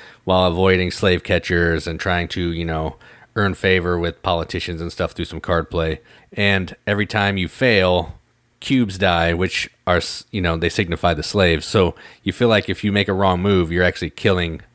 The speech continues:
people, and it's terrible, and it gives you that same kind of tension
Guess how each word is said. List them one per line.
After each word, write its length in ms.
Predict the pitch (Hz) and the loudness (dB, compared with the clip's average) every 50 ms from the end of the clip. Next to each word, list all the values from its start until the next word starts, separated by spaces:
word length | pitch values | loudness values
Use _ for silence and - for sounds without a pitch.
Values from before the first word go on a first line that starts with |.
| _ _ | _ _
people, 400 | - 117 101 92 - 85 78 78 | -2 -2 -2 0 0 -2 -4 -2
and 100 | 80 82 | -2 -4
it's 160 | 82 - - - | -6 -6 -10 -6
terrible, 540 | - - 98 87 85 80 82 80 78 76 | -2 0 2 2 2 2 0 0 0 0
and 80 | 78 82 | -2 -4
it 60 | 87 | -4
gives 200 | 82 92 92 85 | -2 -2 -2 -2
you 60 | 92 | 0
that 240 | 87 85 80 73 - - - - - - - - _ - | 0 0 -2 -2 -4 -10 -20 -20 -20 -20 -20 -20 _ -6
same 220 | - - 113 101 | -2 0 0 0
kind 200 | 90 - 101 92 | 0 0 0 0
of 60 | 87 - | -2 -2
tension 720 | - 101 92 - - 90 82 82 76 73 - - - - | -2 -4 -4 -4 -4 -4 -6 -6 -8 -10 -14 -18 -20 -20